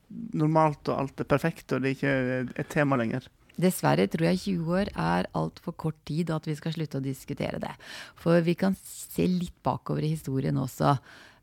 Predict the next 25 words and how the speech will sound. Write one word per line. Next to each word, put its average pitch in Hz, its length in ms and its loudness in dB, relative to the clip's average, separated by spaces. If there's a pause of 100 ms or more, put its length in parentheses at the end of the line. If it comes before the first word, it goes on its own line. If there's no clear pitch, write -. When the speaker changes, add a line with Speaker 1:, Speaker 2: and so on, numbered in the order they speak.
(120)
Speaker 2:
Og 180 500 6
det 175 100 2
er - 80 -2
klart, 165 220 0
hvis 175 180 -2
det 185 80 0
går 156 140 2
med 165 120 0
samme 160 460 0
sneglefart 160 1120 -2
som 180 260 -2
i 190 60 0
dag, 214 320 6 (520)
eh, 170 440 4
så 170 360 0 (100)
går 156 180 2
det 156 80 -2
kanskje 156 260 0
femti, 147 380 -2
seksti, - 400 -6
sytti, 143 320 -4
åtti, 147 300 -4
nitti, 147 260 -2
hundre 156 320 0
år 190 240 6